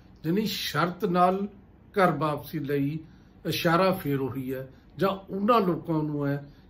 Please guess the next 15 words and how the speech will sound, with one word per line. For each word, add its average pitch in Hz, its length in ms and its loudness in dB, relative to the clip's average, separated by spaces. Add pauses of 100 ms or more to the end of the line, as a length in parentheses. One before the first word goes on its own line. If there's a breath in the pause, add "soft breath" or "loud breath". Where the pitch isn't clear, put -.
ਕਿ 202 160 6
ਅਸੀਂ 202 200 0
ਕਿਉਂ 147 420 -2
ਬਾਹਰ 151 300 0
ਆਏ 143 260 0
ਹਾਂ। 143 120 -2 (240)
ਘੱਟੋ 151 340 -10
ਘੱਟ 165 100 -4
ਚਲੋ 160 280 -8
ਸੁਖਦੇਵ 147 400 -8
ਸਿੰਘ 175 220 -8
ਢੀਂਡਸਾ 160 400 -6
ਦੇ 160 100 -6
ਤਾਂ 165 300 -6 (520 loud breath)
ਇਤਰਾਜ਼ 156 440 -2